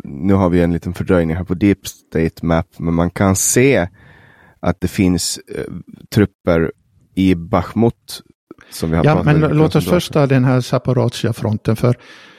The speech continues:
Speaker 2: för Bachmut i, i, och, eh, och Kharkiv, det har sen, eh, lite annan betydelse. Och om du ser vad vi använder den här, eh, nor-, eh, s-, eh, den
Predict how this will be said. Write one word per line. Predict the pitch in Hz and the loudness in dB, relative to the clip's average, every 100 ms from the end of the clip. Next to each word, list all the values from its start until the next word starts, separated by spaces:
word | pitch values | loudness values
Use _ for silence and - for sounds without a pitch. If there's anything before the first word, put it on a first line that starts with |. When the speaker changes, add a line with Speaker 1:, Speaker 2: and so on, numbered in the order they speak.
| - _ _ | -20 _ _
Speaker 2:
för | - 127 | -2 0
Bachmut | 127 127 147 156 - | 0 2 2 2 0
i, | 127 131 127 120 120 - | -2 0 2 2 2 -2
i, | 123 127 | -2 -2
och, | - 127 - _ - | 0 -2 -2 _ -2
eh, | 123 117 127 - - | 0 2 0 -4 -4
och | 117 - - - - - | -4 -4 -14 -16 -18 -6
Kharkiv, | 127 131 - - 113 98 - | -2 0 0 -2 -2 -2 -10
det | - 123 123 | -8 0 0
har | - 123 113 | 2 0 0
sen, | - 123 117 - - _ _ _ _ _ | 0 2 2 0 -10 _ _ _ _ _
eh, | - - 53 52 - - | -2 0 0 0 -2 -2
lite | 120 113 - | -2 -2 0
annan | 120 117 113 | 2 2 2
betydelse. | 98 - 104 107 107 113 | -2 -4 -4 -4 -4 -2
Och | - 104 107 - - _ _ _ _ _ _ _ | -2 -2 -6 -12 -20 _ _ _ _ _ _ _
om | 117 | 2
du | 117 | 2
ser | 139 131 127 - | 2 2 2 0
vad | 135 151 | 0 2
vi | 143 | 4
använder | 131 123 120 113 | 4 4 2 2
den | 113 107 | 2 2
här, | 110 107 | 2 2
eh, | 107 113 - _ _ _ _ | 0 -2 -6 _ _ _ _
nor-, | 117 117 - | 0 2 2
eh, | 120 113 | 2 2
s-, | 113 - | 0 -2
eh, | 151 117 113 - | -2 0 0 -2
den | 117 127 | 0 0